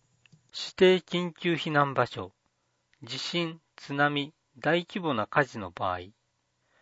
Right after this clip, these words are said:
行はじめ、施設名、災害の種類の順です。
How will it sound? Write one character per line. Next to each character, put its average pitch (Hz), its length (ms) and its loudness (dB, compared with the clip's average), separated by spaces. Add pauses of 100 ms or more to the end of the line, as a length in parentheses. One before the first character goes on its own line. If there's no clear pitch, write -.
(360)
行 170 320 0
は - 180 -2
じ 113 140 -2
め、 117 220 -2 (840)
施 - 180 -18
設 180 360 -4
名、 98 260 -6 (800)
災 165 320 0
害 165 180 2
の 160 140 -6
種 - 160 -8
類 127 100 -2
の 98 140 -8
順 98 260 -12
で 92 120 -8
す。 - 300 -20